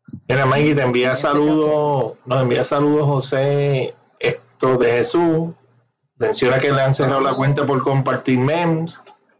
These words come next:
Speaker 1: Y déjame, te envía saludos a ti. Yo creo que alguien que tú conoces. Déjame buscarlo acá. Se me perdió.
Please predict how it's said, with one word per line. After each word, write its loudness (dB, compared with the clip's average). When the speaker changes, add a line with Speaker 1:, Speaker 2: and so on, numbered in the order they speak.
Speaker 1:
Y 2
déjame, -2
te 0
envía 0
saludos 2
a -4
ti. 0
Yo 2
creo 0
que -2
alguien 0
que 0
tú -6
conoces. 0
Déjame 2
buscarlo -2
acá. -4
Se -16
me -4
perdió. -4